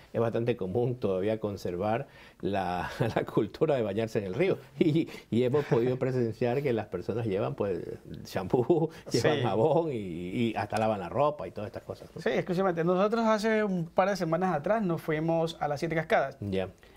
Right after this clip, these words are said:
Speaker 2: E inclusive llevamos nuestro producto
Speaker 1: Ya.
Speaker 2: tranquilamente allí. Y, o sea, obviamente pr-, probamos porque se-, sabemos que nuestro producto no es dañino al medio ambiente. Entonces lo
Speaker 1: Ah.
Speaker 2: llevamos y se lo mostramos a ciertas personas, nos vieron con este producto.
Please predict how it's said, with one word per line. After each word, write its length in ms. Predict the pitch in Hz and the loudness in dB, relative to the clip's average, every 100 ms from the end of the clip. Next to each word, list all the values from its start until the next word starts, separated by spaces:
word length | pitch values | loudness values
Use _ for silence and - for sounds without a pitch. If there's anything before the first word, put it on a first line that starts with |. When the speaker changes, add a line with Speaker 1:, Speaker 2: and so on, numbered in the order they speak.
| - 147 | -6 -2
Speaker 2:
E 80 | |
inclusive 340 | 147 160 180 139 | 0 2 2 2
llevamos 260 | 139 139 | 2 2
nuestro 220 | 156 160 170 | 2 2 4
producto 600 | 185 214 170 190 185 185 | 4 4 2 0 2 0
Speaker 1:
Ya. 40 | |
Speaker 2:
tranquilamente 560 | 151 139 151 156 156 180 | -2 -2 0 0 2 0
allí. 400 | 196 214 202 - - | 2 -2 -4 -12 -14
Y, 180 | 220 226 247 | -2 0 2
o 40 | |
sea, 180 | 233 185 | 2 2
obviamente 320 | 202 214 202 | 0 0 -2
pr-, 140 | - - - | -4 -16 -6
probamos 380 | - 196 208 214 | 2 4 4 2
porque 180 | 214 160 | 0 0
se-, 280 | 180 180 196 | 0 0 0
sabemos 240 | 180 185 202 | -2 -2 -2
que 80 | |
nuestro 400 | 156 175 208 220 | 0 2 2 0
producto 460 | 214 180 175 160 196 - - - - | 2 2 2 0 -4 -6 -20 -20 -4
no 280 | 160 175 185 | 2 6 6
es 80 | 180 | 4
dañino 260 | 165 175 | 2 2
al 80 | 170 | 4
medio 140 | 170 | 2
ambiente. 300 | 190 233 156 | 4 2 0
Entonces 200 | 135 135 | -4 -4
lo 100 | 147 | 0
Speaker 1:
Ah. 40 | 160 | 2
Speaker 2:
llevamos 340 | 180 208 208 | 4 4 4
y 40 | 160 | -2
se 40 | |
lo 40 | 151 | -4
mostramos 340 | 139 156 165 | -2 0 0
a 60 | 156 | -2
ciertas 260 | 196 196 | -2 -2
personas, 240 | 185 196 180 | -2 0 0
nos 140 | 147 | 2
vieron 180 | 156 165 | 0 0
con 140 | 165 | -2
este 140 | 139 - | -6 -2
producto. 340 | 220 277 156 | 0 0 -8